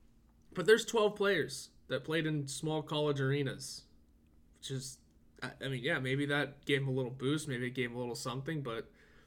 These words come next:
uh, it is a different environment, that's for sure. <laughs> And just seeing how close, uh, with Steve Mears and Bob Errey were when they did that pan back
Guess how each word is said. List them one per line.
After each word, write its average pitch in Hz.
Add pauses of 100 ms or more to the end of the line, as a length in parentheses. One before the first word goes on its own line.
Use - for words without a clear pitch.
(360)
uh, 107
it 127
is 147
a 151
different 143
environment, 127
that's 117
for -
sure. 123
<laughs> -
And 135 (800)
just 156
seeing 170
how 143
close, 120 (400)
uh, 104 (1000)
with 135
Steve 135
Mears 131
and 127
Bob 120
Errey 117
were 113
when 127
they 156
did 160
that 147
pan 139
back 120